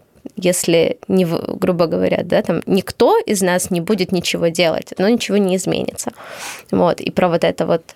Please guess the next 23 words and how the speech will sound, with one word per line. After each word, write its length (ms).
э, 160
не 220
быть 320
рабом 380
в 40
своей 340
стране, 580
это 160
тоже, 280
как 300
бы, 220
там, 180
ну, 140
условно, 460
там, 200
папина 500
такая 420
мысль. 520
И 100
мне 220
она 160
очень 280
близка. 420